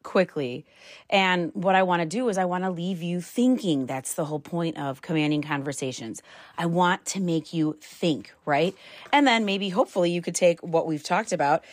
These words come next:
and, you know, bring it to the water cooler closest to you. And then you guys can all go and kinda talk about this and see where everybody else's perspectives are. So if you wanted to take something away,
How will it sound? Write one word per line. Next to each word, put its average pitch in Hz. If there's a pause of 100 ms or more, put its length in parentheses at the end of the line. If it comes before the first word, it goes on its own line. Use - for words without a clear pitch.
(260)
and, 208
you 202
know, 185
bring 180
it 214
to 233
the 214
water 202
cooler 233 (560)
closest 240
to 320
you. 370
And 165
then 165
you 165
guys 175
can 175 (420)
all 202
go 196
and 156 (460)
kinda 196
talk 196
about 196
this 208
and 185
see 208
where 202
everybody 202
else's 269
perspectives 143
are. - (560)
So 262
if 247
you 277
wanted 349
to -
take 214
something 196
away, 151